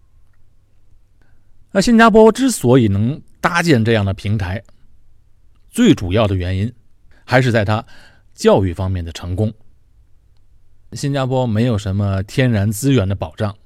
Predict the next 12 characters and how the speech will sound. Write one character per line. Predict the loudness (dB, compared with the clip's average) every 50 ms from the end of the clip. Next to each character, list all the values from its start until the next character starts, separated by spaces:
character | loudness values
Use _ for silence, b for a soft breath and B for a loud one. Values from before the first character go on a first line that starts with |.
| -20 -18
所 | -8 -4 -4 -2
以 |
它 | -2 -2
依 | -4 -4 -4 -4
靠 | -2 0 0 0
的 | 0 -2 -6
只 | -6 -4 -4 -2 -2
有 | -2 -4 -4 -6 -10
人 | -10 -4 -2 0
力 | 0 -2
资 | -2 -4 -8 -8
源。 | -8 -8 -12